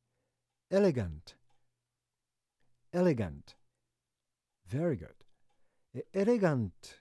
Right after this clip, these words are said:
トは皆さんご存知でしょうけれども、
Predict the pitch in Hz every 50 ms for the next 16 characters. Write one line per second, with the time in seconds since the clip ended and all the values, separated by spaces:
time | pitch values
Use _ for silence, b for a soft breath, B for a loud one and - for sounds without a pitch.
0 | _ - 123 120 110 92 - - - - 127 127 147 151 - 139 117 101 95 90
1 | 110 110 110 135 139 127 110 95 90 95 90 - 98 90 - - 92 90 95 117
2 | 135 165 170 147 -